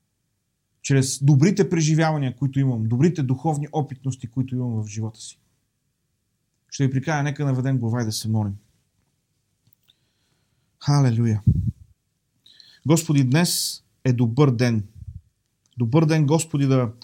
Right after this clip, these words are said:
чуем от Твоето Слово. Добър ден, Господи, да отправим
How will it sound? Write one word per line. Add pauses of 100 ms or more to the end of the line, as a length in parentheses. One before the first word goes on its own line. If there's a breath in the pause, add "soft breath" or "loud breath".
(320 loud breath)
чуем
от
Твоето
Слово.
Добър
ден,
Господи,
да (1300 soft breath)
отправим